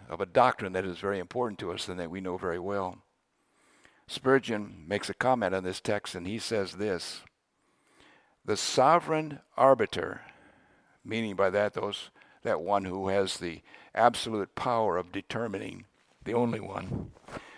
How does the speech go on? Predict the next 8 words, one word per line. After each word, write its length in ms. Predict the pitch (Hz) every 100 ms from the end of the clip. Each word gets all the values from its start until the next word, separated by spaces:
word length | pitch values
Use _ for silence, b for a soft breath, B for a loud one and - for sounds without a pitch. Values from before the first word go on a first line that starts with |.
| B
"the 100 | 110
sovereign 680 | - 143 147 160 160 147 143 _ _ _ _ - _ _ _ -
arbiter 720 | 107 131 139 - 135 139 151 - _
of 220 | - 98 - -
destiny 720 | 131 131 - 98 80 90 95 _ b b b -
holds 480 | 123 147 156 143 -
in 180 | 107
his 280 | 101 101 101